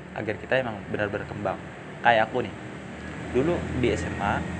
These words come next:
itu bukan tempat aku. Aku nggak bisa ngembangin skill,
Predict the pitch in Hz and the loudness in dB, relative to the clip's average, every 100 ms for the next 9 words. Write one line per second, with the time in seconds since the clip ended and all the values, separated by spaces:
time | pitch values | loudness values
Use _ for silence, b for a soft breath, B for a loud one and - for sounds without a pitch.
0 | - - - - - - - 143 117 110 | -4 -4 -4 -4 -4 0 4 4 4 2
1 | 107 113 120 135 - 95 - - - - | 4 2 4 2 0 -6 -8 -10 -12 -12
2 | - - - - 135 113 101 - 95 - | -12 -12 -10 0 4 4 2 0 0 -2
3 | - - - - - 107 104 98 101 98 | -14 -16 -16 -16 -12 -6 -4 -4 -6 -10
4 | - 143 | -4 -4